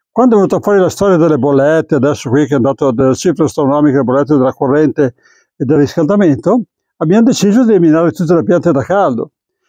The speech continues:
in modo da tenere quella temperato e fresco, perché con quelle da caldo, con le Phalaenopsis, bisogna tenere almeno diciotto gradi come minima.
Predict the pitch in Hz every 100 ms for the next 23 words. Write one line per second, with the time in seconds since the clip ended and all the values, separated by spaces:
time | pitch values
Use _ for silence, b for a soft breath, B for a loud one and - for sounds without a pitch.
0 | _ - 156 214 214 196 180 214 196 175
1 | 165 190 165 151 156 175 127 165 170 -
2 | 131 - _ _ _ _ _ 180 254 208
3 | 180 - 208 208 - 190 143 139 170 208
4 | 202 190 151 - 170 170 185 202 180 202
5 | 202 147 190 226 208 165 185 - 147 147
6 | 180 143 123 135 135 175 202 131 107